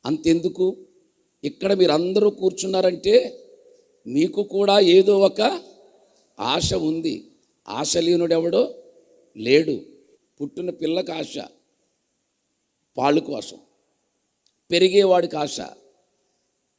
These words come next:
భవిష్యత్తు కోసం, రేపో మాపో చచ్చిపోయేవాడికి కూడా ఆశ ఉంటుంది. ప్రభుత్వం వారు ఇలా చెప్తారు చట్ట ప్రకారం. ఏమంటారంటే,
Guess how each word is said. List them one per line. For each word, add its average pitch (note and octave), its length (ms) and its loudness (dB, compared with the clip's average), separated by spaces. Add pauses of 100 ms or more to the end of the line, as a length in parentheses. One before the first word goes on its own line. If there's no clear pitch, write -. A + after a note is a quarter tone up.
(200)
భవిష్యత్తు E3 500 -2
కోసం, A2+ 400 -10 (880)
రేపో G#3 580 4
మాపో G3 420 0
చచ్చిపోయేవాడికి F3 960 0
కూడా F3+ 380 -6 (840)
ఆశ D3 260 -6
ఉంటుంది. C3 440 -10 (280)
ప్రభుత్వం F3 420 -8
వారు F3 160 -2
ఇలా E3 140 -6
చెప్తారు D#3 480 -8
చట్ట - 360 -12
ప్రకారం. B2 460 -12 (720)
ఏమంటారంటే, F3 840 -4